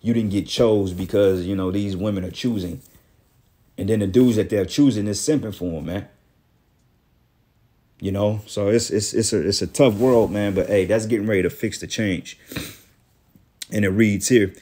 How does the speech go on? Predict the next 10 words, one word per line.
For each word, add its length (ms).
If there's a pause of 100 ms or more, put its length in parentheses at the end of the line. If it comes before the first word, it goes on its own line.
(520)
it 100
says, 520 (380)
"I 120
would 200
therefore 400
that 160
the 80
younger 300
women 360
marry, 420